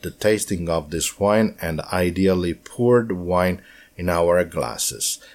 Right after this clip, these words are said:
And appearance is the first aspect that we are going to discuss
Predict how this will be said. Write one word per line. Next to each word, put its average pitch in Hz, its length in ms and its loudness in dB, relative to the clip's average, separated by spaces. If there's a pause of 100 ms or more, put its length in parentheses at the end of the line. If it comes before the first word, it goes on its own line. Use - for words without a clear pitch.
And 98 140 0
appearance 143 580 2
is 90 140 0
the 85 140 -6
first - 500 0
aspect 87 400 -2
that 82 220 -8
we 87 120 -8
are 80 140 -2
going 82 440 -4
to 71 300 -8
discuss 67 640 -6